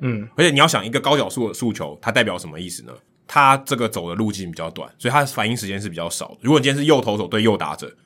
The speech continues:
Speaker 2: 他的出手点直接打到你的头部的话，那个时间点绝对比他挖地瓜还要短嘛，
Speaker 1: 嗯。
Speaker 2: 那距离一定比较短，所以其他反应的是更难。那他，他今天他丢的越多，这高角度的球，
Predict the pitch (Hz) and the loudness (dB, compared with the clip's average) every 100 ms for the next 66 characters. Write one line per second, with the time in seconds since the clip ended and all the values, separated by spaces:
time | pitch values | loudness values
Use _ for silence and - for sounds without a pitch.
0 | _ - 160 156 156 156 113 110 87 - | _ 0 2 2 2 2 2 2 -4 -2
1 | 123 85 98 113 90 85 - _ - 92 | -2 0 2 0 0 -8 -10 _ -8 -6
2 | 90 110 87 92 95 131 - 123 135 101 | -2 -4 -2 -2 2 2 4 4 2 2
3 | 107 131 104 107 107 104 107 95 92 90 | 0 0 2 2 4 2 0 0 0 -2
4 | - _ - 101 107 - - - 151 147 | -8 _ 0 0 2 -4 -8 0 4 6
5 | 127 110 113 131 104 95 87 - _ _ | 4 0 0 0 0 -2 -4 -10 _ _
6 | _ 180 170 165 151 160 107 123 113 107 | _ 2 4 4 6 6 4 0 -2 -4
7 | 110 110 87 - - 113 165 160 - 180 | -2 -2 -4 -12 -8 0 0 -2 -2 0
8 | 190 180 185 180 165 147 143 107 98 98 | 2 4 4 6 6 8 6 4 -4 -8
9 | _ _ - 147 135 120 92 110 98 - | _ _ 2 6 6 4 0 -2 -4 -6
10 | - | -16